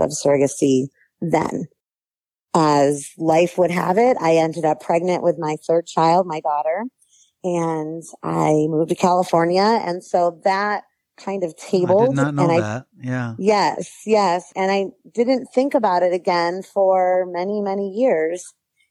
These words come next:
Speaker 1: And as I found myself a single mother for the second time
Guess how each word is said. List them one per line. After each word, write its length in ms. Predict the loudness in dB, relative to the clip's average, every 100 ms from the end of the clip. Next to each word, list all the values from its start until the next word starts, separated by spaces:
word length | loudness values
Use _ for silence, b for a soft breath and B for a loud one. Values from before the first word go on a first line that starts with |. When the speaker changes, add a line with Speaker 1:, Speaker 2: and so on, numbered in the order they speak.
| _ -2
Speaker 1:
And 360 | 2 2 2 0
as 200 | 0 2
I 100 | 0
found 260 | 0 0
myself 520 | 0 -2 0 0 0 -2
a 120 | -2
single 380 | -2 -2 0 2
mother 380 | 2 4 4 2
for 260 | 2 0 0
the 120 | -2
second 360 | -4 -4 -8 -8
time 500 | -6 -6 -6 -10